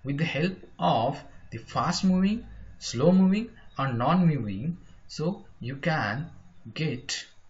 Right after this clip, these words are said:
or you can maintain the inventory of that particular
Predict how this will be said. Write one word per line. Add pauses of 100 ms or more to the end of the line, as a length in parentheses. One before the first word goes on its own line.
(120)
or
you
can
maintain (140)
the
inventory
of
that
particular